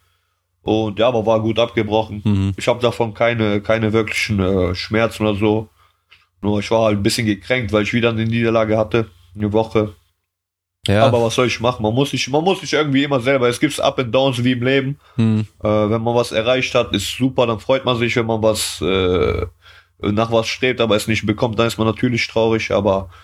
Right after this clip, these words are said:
Speaker 1: man soll immer das Positive draus sehen und immer weiter vorangehen, weil das Leben macht nicht kurz Pause, sondern das Leben läuft immer weiter, so, weißt du?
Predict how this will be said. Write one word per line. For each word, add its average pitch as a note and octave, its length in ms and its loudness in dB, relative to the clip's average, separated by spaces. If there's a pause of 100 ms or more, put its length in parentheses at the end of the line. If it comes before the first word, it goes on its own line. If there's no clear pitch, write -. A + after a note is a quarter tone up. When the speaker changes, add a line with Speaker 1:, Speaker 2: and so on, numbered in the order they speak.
(280)
Speaker 1:
man A2 140 0
soll A#2+ 480 2 (200)
immer C3+ 200 2
das A#2+ 100 -2
Positive C3 540 0
draus A#2 240 0
sehen A#2 180 0
und A2 160 -2
immer A2+ 220 -2
weiter A2 280 0
vorangehen, G2 600 0
weil E2+ 340 0 (640)
das G#2+ 200 -4
Leben A#2+ 440 0
macht C3 300 -2
nicht G#2 180 -2
kurz G#2+ 220 -2
Pause, A2+ 460 0
sondern A2 220 0
das - 100 -10
Leben A#2 180 0
läuft A2+ 220 0
immer G#2+ 180 -2
weiter, A2+ 340 0
so, F2+ 120 -2
weißt G2 160 -4
du? C3+ 120 -8